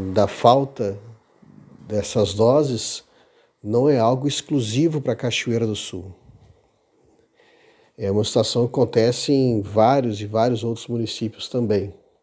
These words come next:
É, e aí o Ministério da Saúde avisando que deve ter um novo estoque, é, a partir de setembro,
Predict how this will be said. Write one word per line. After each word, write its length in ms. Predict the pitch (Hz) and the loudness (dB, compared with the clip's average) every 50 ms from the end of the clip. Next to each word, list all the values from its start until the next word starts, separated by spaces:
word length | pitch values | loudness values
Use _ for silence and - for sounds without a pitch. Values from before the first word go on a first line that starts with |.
| _ _ _ _ _ - _ _ _ _ _ _ _ _ _ _ _ _ - - - - - - - - _ _ _ _ _ _ - | _ _ _ _ _ -20 _ _ _ _ _ _ _ _ _ _ _ _ -20 -20 -20 -20 -20 -20 -20 -20 _ _ _ _ _ _ -6
É, 800 | 87 90 90 90 92 95 90 95 87 90 87 82 80 82 82 87 | -2 0 2 4 4 4 2 2 0 0 -2 -4 -4 -6 -6 -4
e 100 | 101 117 | 0 2
aí 120 | 117 110 104 123 | 2 4 4 2
o 20 | |
Ministério 340 | 131 120 113 - 120 110 107 | 0 0 0 0 -2 -2 -2
da 60 | - | 0
Saúde 680 | - 151 120 110 110 117 120 117 120 135 135 151 147 - - - - _ - - _ _ | 0 0 0 0 2 0 0 0 0 0 -2 -2 -4 -10 -20 -20 -20 _ -20 -20 _ _
avisando 540 | - 101 107 120 117 104 110 120 123 127 123 | -8 -4 -2 -2 -2 2 4 4 4 4 2
que 440 | 123 - - 131 127 123 120 117 104 92 92 - - - - - | -2 -2 -2 0 0 2 0 0 -2 -4 -10 -16 -18 -20 -18 -6
deve 340 | 92 120 123 131 131 120 127 | 2 6 6 6 6 4 -2
ter 260 | 123 - 127 123 120 123 | -4 0 -2 -2 0 0
um 160 | 123 117 113 | -2 -4 -2
novo 300 | 113 117 127 131 120 117 | -2 0 0 0 -2 -2
estoque, 640 | 110 - - - 127 117 127 135 135 - - - - - - - - _ - - _ _ - - - - - - - - - - - - - - | -6 -8 -8 -4 -2 -2 -2 -2 -4 -12 -18 -20 -20 -20 -20 -20 -20 _ -20 -20 _ _ -20 -20 -20 -20 -20 -20 -20 -20 -20 -20 -20 -20 -20 -14
é, 440 | - 92 98 101 101 101 101 101 101 | -8 -4 -2 0 2 2 2 2 0
a 40 | 98 | -2
partir 440 | - - 113 110 - - - - 117 | 0 0 0 0 0 -4 -8 -8 -6
de 100 | 113 123 | -6 -4
setembro, 760 | - - - 135 135 - 131 123 123 123 113 104 98 101 | -4 0 0 0 0 2 2 4 4 4 2 -2 -4 -8